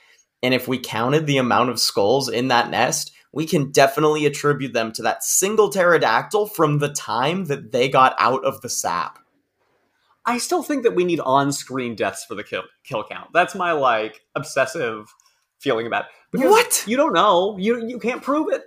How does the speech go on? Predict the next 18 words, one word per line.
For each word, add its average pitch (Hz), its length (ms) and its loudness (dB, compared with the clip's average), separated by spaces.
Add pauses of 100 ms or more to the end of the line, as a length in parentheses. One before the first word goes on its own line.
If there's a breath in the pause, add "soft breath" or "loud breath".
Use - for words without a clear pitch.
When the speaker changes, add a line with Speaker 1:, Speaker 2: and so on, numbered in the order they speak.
(200)
Speaker 2:
for 214 80 -4
sure. - 340 -4 (500)
Speaker 1:
What? 508 200 6
Speaker 2:
It 440 80 2
would 233 80 0
have 233 180 0 (100)
plausible 226 540 4
deniability 170 720 -2
in 139 160 -8
court. 135 380 0
Like, 143 160 2
if 156 100 0
this 208 140 -2
was 226 100 -4
an 196 160 0
Ace 151 160 0
Attorney 139 380 0
case, 202 420 -2